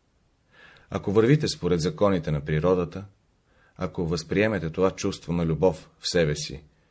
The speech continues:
и му дадете ход, вашият живот ще се измени съвършено. Съвременната наука е показала какво влияние има внушението. Ако някой ви хипнотизира,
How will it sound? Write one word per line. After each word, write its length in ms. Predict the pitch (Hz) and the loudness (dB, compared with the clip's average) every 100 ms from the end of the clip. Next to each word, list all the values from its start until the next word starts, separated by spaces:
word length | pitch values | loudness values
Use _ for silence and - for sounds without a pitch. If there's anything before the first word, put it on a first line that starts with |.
| _ _ _ - | _ _ _ -6
и 100 | 92 | -2
му 120 | 80 | 0
дадете 380 | 85 95 - 80 | 2 2 0 -2
ход, 440 | - 113 - - _ _ _ _ _ _ _ _ | -4 -4 -8 -20 _ _ _ _ _ _ _ _
вашият 400 | - 87 - 107 | -4 -2 0 -2
живот 420 | 101 110 101 101 - | -2 -4 -4 -6 -10
ще 240 | - 76 | -14 -12
се 140 | - | -6
измени 380 | 76 76 73 76 | -4 -2 -2 -2
съвършено. 640 | - 80 71 - 73 60 58 - _ _ _ _ _ _ _ _ _ _ _ _ _ _ _ - _ _ _ _ _ _ _ _ _ _ _ _ _ _ _ - _ _ _ _ - _ _ | -2 -6 -4 -4 -4 -8 -14 -20 _ _ _ _ _ _ _ _ _ _ _ _ _ _ _ -20 _ _ _ _ _ _ _ _ _ _ _ _ _ _ _ -20 _ _ _ _ -20 _ _
Съвременната 640 | - 110 127 160 156 147 139 | -4 4 8 8 8 6 4
наука 360 | 135 135 131 123 | 2 2 4 4
е 100 | 117 | 4
показала 760 | 117 117 110 104 98 101 98 | 2 4 6 6 4 4 0
какво 340 | - 80 104 | -8 -2 0
влияние 600 | 120 98 90 87 87 87 | 2 2 2 2 0 -2
има 160 | 87 82 | -2 -2
внушението. 680 | 80 85 110 107 78 71 - - _ _ _ _ _ _ _ _ _ _ _ _ _ - | 0 -2 -2 -2 -2 -4 -14 -20 _ _ _ _ _ _ _ _ _ _ _ _ _ -8
Ако 240 | 95 87 95 | -6 -2 2
някой 320 | 110 - 92 | 2 2 -2
ви 120 | 82 | -4
хипнотизира, 800 | 80 82 82 80 80 90 95 113 | -6 -6 -6 -4 -2 0 -2 -4